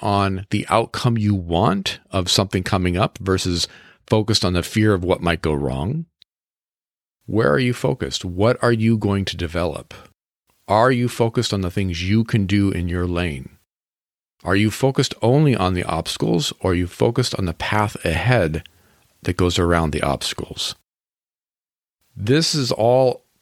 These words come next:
a bunch of analogies, whether we're talking about the, the photography class, whether we're talking about teaching a child to ride a bike, or we're talking about <laughs> middle school track. These are all analogies, but they do apply.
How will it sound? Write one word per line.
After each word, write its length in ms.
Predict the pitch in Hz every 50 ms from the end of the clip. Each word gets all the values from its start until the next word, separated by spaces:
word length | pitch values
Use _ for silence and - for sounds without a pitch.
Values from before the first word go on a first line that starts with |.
| _
a 80 | - 113
bunch 220 | 110 113 117 -
of 80 | 113 117
analogies, 720 | 120 120 120 135 151 123 95 - - 87 - - - - - _ _ -
whether 280 | - 101 104 104 110 110
we're 100 | 110 110
talking 340 | - 117 120 123 - 117
about 200 | 110 113 107 104
the, 240 | - 113 107 101 104
the 120 | 101 - 98
photography 500 | - - - - 98 104 101 98 - 98
class, 360 | 92 - 82 80 82 - -
whether 160 | 95 92 95
we're 60 | 95 92
talking 320 | - 107 107 104 - 107
about 240 | 95 101 92 - -
teaching 300 | - - 120 - - 101
a 60 | 95
child 320 | - - 107 110 101 98
to 60 | 87 85
ride 200 | 92 82 80 82
a 20 |
bike, 340 | 87 92 98 101 95 - -
or 80 | -
we're 120 | 85 80 82
talking 360 | - 104 101 101 - 98 90
about 340 | 85 87 85 82 80 - - - _ _
<laughs> 160 | - - - -
middle 320 | 135 104 104 113 117 110
school 240 | - - - 87 82
track. 460 | - - 113 98 80 - - - - _ _ _ _ _ _ _ _ _
These 240 | - 113 123 123 123
are 80 | 135 -
all 240 | - 117 120 123 120
analogies, 540 | 113 113 110 117 135 147 127 101 98 92 90
but 200 | - 107 95 -
they 100 | 107 101
do 280 | 98 98 107 110 127 127
apply. 680 | - 117 - - - 120 - 64 - 87 71 - -